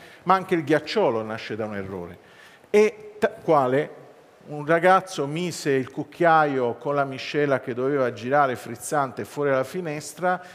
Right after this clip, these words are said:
rimase tutta la notte, si ghiacciò, lo riportò dentro, tirò fuori, iniziò a leccarlo e disse: "Caspita, è buono." Quindi nacque il ghiacciolo.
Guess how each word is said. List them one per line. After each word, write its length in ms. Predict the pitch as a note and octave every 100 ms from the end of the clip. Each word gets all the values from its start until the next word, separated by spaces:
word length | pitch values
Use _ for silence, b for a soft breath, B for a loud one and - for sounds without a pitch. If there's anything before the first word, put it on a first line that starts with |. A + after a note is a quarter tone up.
| B
rimase 520 | C3+ D#3 E3+ - C3+
tutta 300 | D3+ C3+ E3
la 120 | D#3+
notte, 380 | E3+ B2+ A#2 C3
si 180 | - C3+
ghiacciò, 520 | E3 E3+ - B2 B2 B B B B
lo 180 | - D3
riportò 460 | D3 C#3+ E3 E3 F#3+
dentro, 420 | D3+ C3+ C3 A#2+
tirò 220 | D3 D3+
fuori, 320 | E3+ - C3
iniziò 240 | B2+ A#2 -
a 40 |
leccarlo 500 | D#3 E3+ C#3 A#2 A#2+
e 40 | A2
disse: 300 | G#2 - -
"Caspita, 500 | E3+ C3 - - G#2+
è 60 |
buono." 560 | A2+ D3 G2+ F#2 F2+ A2+ _
Quindi 220 | D#3+ D3
nacque 400 | F3 D#3+ - D3+
il 60 | B2+
ghiacciolo. 520 | A#2+ A#2 - -